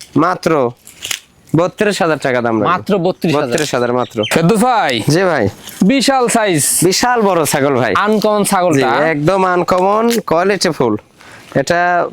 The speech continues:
Speaker 1: পাঞ্জাব হরিয়ানা ভাইয়া।
Speaker 2: পাঞ্জাব হরিয়ানা।
Speaker 1: পাঞ্জাব হরিয়ানা, তবে দুই চার পার্সেন্ট কম আছে। এই কানের ফোনিংটা কম, হ্যাঁ? বিশাল বড় বড় কান।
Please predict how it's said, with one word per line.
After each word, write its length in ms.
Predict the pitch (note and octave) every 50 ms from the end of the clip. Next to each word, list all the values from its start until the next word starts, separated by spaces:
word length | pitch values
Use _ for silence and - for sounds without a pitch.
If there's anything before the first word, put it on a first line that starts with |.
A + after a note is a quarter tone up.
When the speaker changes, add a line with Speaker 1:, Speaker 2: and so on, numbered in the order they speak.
| D#3
Speaker 1:
পাঞ্জাব 360 | - F#3 G3 G3+ G3 G3+ G3 E3+
হরিয়ানা 360 | F3 F3 F3 E3 D#3 C#3+ B2
ভাইয়া। 240 | A#2 A#2+ A#2 G#2+ G2+ G#2
Speaker 2:
পাঞ্জাব 360 | F3 E3+ F#3 F#3 F3 F3+ F3 E3
হরিয়ানা। 320 | F3+ F3+ F3 F3 D#3+ D3 C#3+
Speaker 1:
পাঞ্জাব 300 | D3 D#3+ D#3 F3 E3 D#3
হরিয়ানা, 640 | E3+ E3+ F3 F#3+ F#3+ F#3+ G3+ G#3+ A#3 B3+ C4+ C4+ - -
তবে 280 | G3 F#3+ F3+ F#3+ F#3+
দুই 160 | F3 F#3+ F#3
চার 200 | F3 - F#3 F3
পার্সেন্ট 340 | - - F#3 F3+ - G3 F3+
কম 200 | - F#3+ F#3 F#3
আছে। 300 | F#3 F3 - G#3 A3 A#3 B3 _ _ _ - - - - - -
এই 220 | - C#3+ D3+ D#3+ D3
কানের 360 | - F3+ E3+ E3+ F3 E3+ E3
ফোনিংটা 480 | - - E3+ E3+ E3+ E3+ E3 - F3
কম, 300 | D3+ - C#3+ B2 A2+ A2 A2 _ _ D#3
হ্যাঁ? 320 | C#3 D3 F3+ G#3+ A3 F#3 D3 _ _ _ _ - - -
বিশাল 380 | D3+ D#3+ D#3+ - F#3+ F#3 F#3 F#3
বড় 200 | F3 F3+ F3 F3+
বড় 200 | F3 F#3 F3+ F3+
কান। 340 | - F#3+ F#3 G3 G#3+ A3+